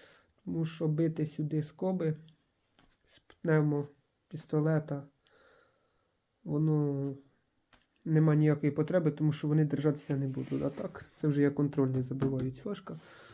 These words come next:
Шурупчиків накрутив і на цьому все. Така сама ситуація.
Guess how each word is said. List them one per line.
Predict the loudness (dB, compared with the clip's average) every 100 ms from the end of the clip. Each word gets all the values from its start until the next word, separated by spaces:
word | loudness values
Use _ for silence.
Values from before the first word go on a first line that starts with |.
| -18
Шурупчиків | -4 0 0 -2 -4 -2
накрутив | -2 -4 -8 -4 -2
і | -2
на | -2
цьому | -4 -4 -4 -6
все. | -8 -10 -10 -12 -20 -16 -12 -12 -16 -12
Така | -10 -4 -4
сама | -2 -2 0 -2
ситуація. | -6 -6 -4 -4 -6 -10 -14